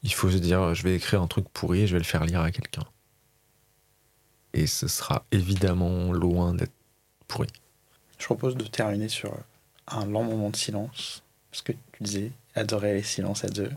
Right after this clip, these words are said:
Speaker 1: Mhm.
Speaker 2: et, euh, de terminer l'épisode comme ça.
Speaker 1: Ça me va, en plus je me sens à l'aise avec toi. Je peux dire merci avant le silence quand
Speaker 2: Oui,
Speaker 1: même.
Speaker 2: je pense.
Speaker 1: Merci
Speaker 2: <laughs>
Speaker 1: beaucoup. C'était un très bon moment.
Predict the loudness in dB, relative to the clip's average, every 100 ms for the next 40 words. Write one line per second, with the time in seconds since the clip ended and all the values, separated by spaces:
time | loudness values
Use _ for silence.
0 | -12 _ -20 _ -8 -4 -4 -4 -6 -4
1 | -6 -8 -12 -6 -4 -2 -4 -6 -6 -10
2 | -8 -10 -10 -12 -16 _ _ _ _ -20
3 | -16 -16 _ -20 -20 -20 -20 -20 _ _
4 | _ _ _ _ _ 0 4 6 6 4
5 | 2 -2 0 2 2 2 2 4 4 2
6 | 0 0 -2 -2 -6 -16 -18 _ _ _
7 | _ _ -4 2 4 4 4 2 2 2
8 | 2 0 0 0 0 2 4 4 0 -4
9 | -2 0 0 -2 -4 2 6 6 4 4
10 | 4 4 2 2 -8 _ _ -12 -6 -2
11 | -2 0 2 2 2 2